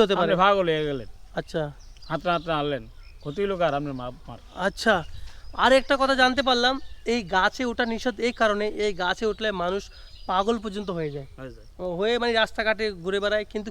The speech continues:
Speaker 1: কি আছে কেউ বলতে পারবে না। কেউ বলে জিন, কেউ
Speaker 2: আজও
Speaker 1: বলে,
Speaker 2: কেউ কইতে পারবে না।
Speaker 1: আজও কেউ বলতে পারবে না। তো
Speaker 2: পরে এই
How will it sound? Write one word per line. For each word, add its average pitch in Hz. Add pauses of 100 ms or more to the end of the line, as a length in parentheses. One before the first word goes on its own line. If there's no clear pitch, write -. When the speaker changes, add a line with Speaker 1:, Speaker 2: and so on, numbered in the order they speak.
(160)
Speaker 1:
কি 269 (140)
আছে 233
কেউ 240 (100)
বলতে 196
পারবে 190
না। 214
কেউ 208 (100)
বলে 202 (120)
জিন, 214 (420)
কেউ 185
Speaker 2:
আজও 202
Speaker 1:
বলে, 196
Speaker 2:
কেউ 196
কইতে 127
পারবে 175
না। 185
Speaker 1:
আজও 196
কেউ 220
বলতে 175
পারবে 151
না। 147 (800)
তো 202
Speaker 2:
পরে 214 (680)
এই 196